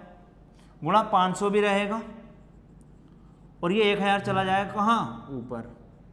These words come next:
तो देखिएगा पाँच सौ दूनी एक हज़ार, ये ज़ीरो से ज़ीरो कटेगा, तो यहाँ से value बटेगी दो बटे चार।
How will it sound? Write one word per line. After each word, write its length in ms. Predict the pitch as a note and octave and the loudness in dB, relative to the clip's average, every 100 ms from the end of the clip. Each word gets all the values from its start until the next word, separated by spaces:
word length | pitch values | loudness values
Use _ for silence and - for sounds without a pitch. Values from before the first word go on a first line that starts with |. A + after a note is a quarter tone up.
| - - - - | -20 -20 -20 -10
तो 60 | |
देखिएगा 540 | C3 E3 E3 G3 G3 A3 - - - - D#3 | -2 -2 0 0 -2 -6 -12 -20 -20 -10 -2
पाँच 240 | E3 F#3 | -2 0
सौ 120 | G#3+ | -2
दूनी 240 | G3+ A3 C4 B3+ - - - - | 0 0 -2 -4 -12 -18 -16 -10
एक 180 | C#3 C#3 | -8 -4
हज़ार, 380 | C#3 C#3+ E3 - - - F3+ | 0 0 0 -6 -18 -10 -6
ये 80 | F3 | -4
ज़ीरो 280 | G3 A3+ | 0 0
से 140 | A3+ A#3 | 2 0
ज़ीरो 240 | G3 G#3+ | 2 0
कटेगा, 380 | G#3+ G3 G3 G3+ A3+ - - - | 0 -2 -2 -2 -4 -8 -20 -12
तो 60 | E3+ | -8
यहाँ 120 | E3 | -6
से 80 | G3+ | -4
value 280 | F#3 G3 G#3 | -4 -2 0
बटेगी 280 | F#3 F#3 G3 | 0 0 -2
दो 200 | E3+ F#3 | 0 0
बटे 280 | F#3 F#3 A#3+ - - - | -2 -4 -8 -10 -18 -8
चार। 320 | C3+ A2+ A2 | -4 -2 -4